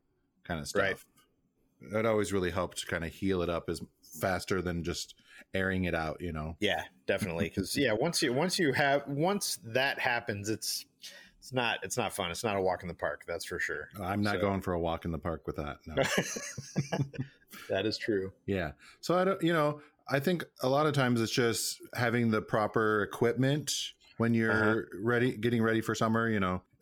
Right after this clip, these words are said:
Speaker 1: the right clothes really
Speaker 2: Mm-hmm.
Speaker 1: helps alleviate a lot of that, um, sweat as much as possible, kinda help you keep dry and stuff like that.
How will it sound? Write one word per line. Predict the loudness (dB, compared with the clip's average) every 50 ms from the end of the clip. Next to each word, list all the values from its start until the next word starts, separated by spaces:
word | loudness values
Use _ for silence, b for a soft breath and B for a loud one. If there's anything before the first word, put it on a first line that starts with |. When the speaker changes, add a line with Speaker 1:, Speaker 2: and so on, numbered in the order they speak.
| -4
Speaker 1:
the | -2 0 2
right | 4 2 2 0
clothes | -2 0 2 2 4 4 4 4 4 2 0 -2 -4 -4 -6 -8 -6 -2
really | 0 2 2 2 2
Speaker 2:
Mm-hmm. | 2
Speaker 1:
helps | 2 2 2 0 -2 -4 -6 -4 -6 -8 B B B B B B B _ 0
alleviate | 2 4 4 4 4 4 4 2 2 2
a | 2
lot | 2 2 2 2 2
of | 0 0
that, | 0 2 0 -2 -4 -6 _ -6
um, | -4 -2 -2 -2 -4 -4 -4 -6 -6 -8 -12 _
sweat | -8 -6 -2 0 2 4 4 2 0 -2 -4 -6 -6 -6 -8 -10 -14 _ _ _ _ _ _ _ _ _ -6
as | -4 -2 0
much | 0 0 0 0
as | -2 -2
possible, | 0 0 0 0 0 -2 0 0 0 0 0
kinda | -2 -2 -2 0 0
help | 0 0 -2 0 0
you | 0 0 0 -2
keep | -4 -6 -6 -6 -4 -2
dry | -2 -2 -2 -2 -4
and | -6 -8 -8
stuff | -6 -6 -6 -6
like | -8 -8
that. | -10 -12 -12 -14